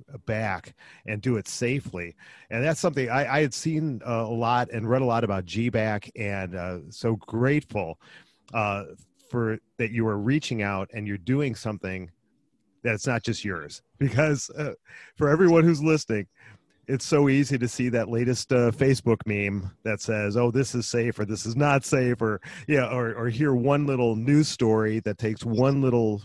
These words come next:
piece of, uh, of, uh, what is going on out there. And now we take that as,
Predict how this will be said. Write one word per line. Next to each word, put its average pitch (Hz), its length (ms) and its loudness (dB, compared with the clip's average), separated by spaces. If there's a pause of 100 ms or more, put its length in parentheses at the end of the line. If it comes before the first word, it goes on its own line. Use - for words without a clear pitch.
(120)
piece 139 300 -8
of, 107 260 -6
uh, 98 320 -4 (180)
of, 98 240 -10 (120)
uh, 90 240 -8
what 123 300 -4
is 113 120 -2
going 107 260 2
on 123 200 -2
out 104 180 -4
there. 87 260 -6 (440)
And 104 340 -4
now 107 160 -2
we 107 140 -2
take 113 320 -2
that 107 180 0
as, 95 220 -4